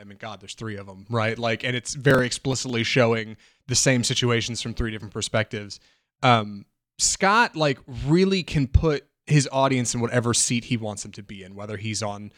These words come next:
Napoleon's side or whether they're against Napoleon, uh, whether they're rooting for Josephine, his lover, or they don't like her.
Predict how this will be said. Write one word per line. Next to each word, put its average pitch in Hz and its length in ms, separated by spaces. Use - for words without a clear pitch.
Napoleon's 175 480
side 170 400
or 123 80
whether 110 280
they're 117 220
against 170 460
Napoleon, 101 500
uh, 123 160
whether 117 320
they're 113 240
rooting 120 260
for 117 140
Josephine, 151 720
his 120 180
lover, 147 460
or 113 260
they 117 140
don't 143 160
like 180 240
her. 104 240